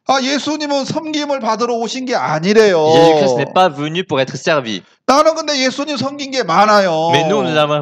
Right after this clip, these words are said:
Speaker 2: nous avons l'impression que nous avons beaucoup servi Jésus.
Speaker 1: 그러면 내가 뭐가 잘못된 거잖아요.
Speaker 2: Ça veut dire que quelque chose ne va pas, en fait.
Speaker 1: 그렇죠?
Speaker 2: N'est-ce pas ?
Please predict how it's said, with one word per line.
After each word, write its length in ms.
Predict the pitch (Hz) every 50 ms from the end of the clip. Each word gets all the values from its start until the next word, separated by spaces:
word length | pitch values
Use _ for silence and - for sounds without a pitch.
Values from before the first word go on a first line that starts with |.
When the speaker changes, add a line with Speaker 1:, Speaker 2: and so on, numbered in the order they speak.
| 139 156
Speaker 2:
nous 160 | 151 139 131
avons 120 | 143 139 139
l'impression 380 | 139 135 - 156 143 - 190
que 80 | 180 175
nous 140 | 143 131 131
avons 200 | 135 131 135 131
beaucoup 300 | 135 185 190 226 220 190
servi 320 | - 165 139 123 127 131
Jésus. 380 | 117 127 127 113 110 110 98 92 _ -
Speaker 1:
그러면 340 | - - 339 330 311 294 247
내가 320 | 220 240 254 269 285 277
뭐가 320 | 233 202 208 247 254 277 -
잘못된 640 | - - 165 170 175 190 233 240 - 302 285 285
거잖아요. 540 | 277 262 233 214 196 185 165 147 139 131 127
Speaker 2:
Ça 80 | 139
veut 80 | 139 156
dire 100 | 190 -
que 80 | - -
quelque 240 | - 170 - 170 160
chose 180 | 143 190 180
ne 100 | 151 139
va 140 | 131 127 123
pas, 200 | - - 180 170
en 100 | 131 107
fait. 420 | - 120 101 - - - - - _ _ -
Speaker 1:
그렇죠? 480 | - 233 240 202 - 247 233 220 226
Speaker 2:
N'est-ce 140 | 123 107 -
pas ? 280 | - 139 151 - -